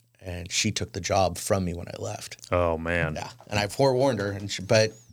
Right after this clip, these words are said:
Speaker 1: she had a little different situation. They ended up giving her a, a job out in L A as a head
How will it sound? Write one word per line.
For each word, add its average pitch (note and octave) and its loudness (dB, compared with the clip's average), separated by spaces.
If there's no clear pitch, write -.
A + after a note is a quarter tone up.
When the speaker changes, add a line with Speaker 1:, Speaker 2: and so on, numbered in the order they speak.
Speaker 1:
she - 4
had C#3+ 6
a C#3 6
little C3+ 4
different C3 -2
situation. G#2 2
They G2+ 6
ended G#2 4
up - -16
giving F#2 0
her F2+ 0
a, F2 2
a - -2
job F#2+ 6
out F#2 0
in F2+ -8
L F#2+ -6
A F#2+ -2
as F2+ -2
a F#2 2
head F#2 0